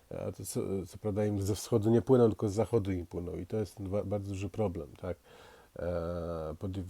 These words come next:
pod wieloma względami, no ale to są, ale to są, ale to są, to są inne sprawy. Niemniej, e, trzeba czekać dalej,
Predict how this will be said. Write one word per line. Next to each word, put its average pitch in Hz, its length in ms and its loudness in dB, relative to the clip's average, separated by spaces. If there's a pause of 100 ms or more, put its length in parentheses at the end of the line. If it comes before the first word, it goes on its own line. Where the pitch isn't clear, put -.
(120)
pod 90 180 -4
wieloma 101 300 4
względami, 98 500 -2
no 123 80 4
ale 113 220 4
to 104 100 -6
są, 98 260 -2
ale 98 140 -2
to 98 140 -6
są, 101 340 -2
ale 95 120 -4
to 101 120 -16
są, 98 360 -4
to 98 60 -10
są 92 180 -8
inne 90 120 -8
sprawy. 82 340 -8 (680)
Niemniej, 123 640 6 (320)
e, 101 1040 -2
trzeba 110 300 0
czekać - 720 -4
dalej, 101 500 0